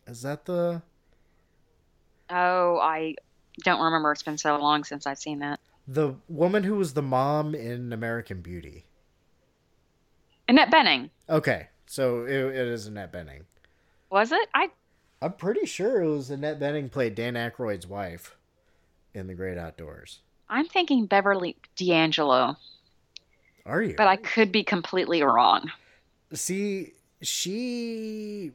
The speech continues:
Speaker 1: she was the National Lampoon. That's her, right?
Speaker 2: Yes.
Speaker 1: Okay.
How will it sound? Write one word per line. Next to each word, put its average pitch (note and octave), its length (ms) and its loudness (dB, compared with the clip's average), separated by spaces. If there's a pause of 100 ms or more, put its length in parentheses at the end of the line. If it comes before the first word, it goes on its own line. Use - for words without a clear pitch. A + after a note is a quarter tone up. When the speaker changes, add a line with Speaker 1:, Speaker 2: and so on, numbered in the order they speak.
Speaker 1:
she G#3 300 -6
was G3+ 220 -6
the G3 100 -2
National F#3 420 -2
Lampoon. E3 720 0 (1040)
That's D#3 280 -8
her, - 280 -16 (120)
right? C3+ 340 -2 (720)
Speaker 2:
Yes. E3 580 2 (420)
Speaker 1:
Okay. G2+ 320 -10